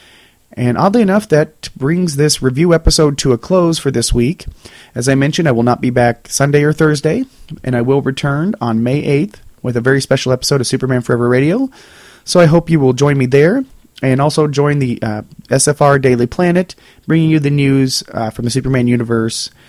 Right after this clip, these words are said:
as it happens. I thank you all for listening to Superman Forever Radio, episode twenty-six, a production of Superman Forever dot com. As always, you can find the show and leave a review on iTunes,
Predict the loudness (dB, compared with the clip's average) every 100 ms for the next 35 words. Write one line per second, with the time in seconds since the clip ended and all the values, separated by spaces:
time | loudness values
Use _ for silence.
0 | -20 _ -2 0 0 -2 -4 -10 -20 -18
1 | -20 -20 _ _ -4 -2 0 0 2 2
2 | 2 0 0 0 -2 -2 -4 0 0 0
3 | 0 -2 0 0 2 0 -2 -8 -8 -8
4 | -6 -6 -4 -6 -8 -14 -14 _ _ _
5 | _ -12 -6 -4 -4 -6 -8 -8 -6 -6
6 | -6 -4 -4 -4 -6 -8 -8 -12 -12 -16
7 | -18 _ _ _ -12 -6 -2 -2 -2 -4
8 | -6 -4 -4 -4 -4 -2 -2 -4 -4 -6
9 | -4 -4 -4 -4 -4 -6 -6 -4 -6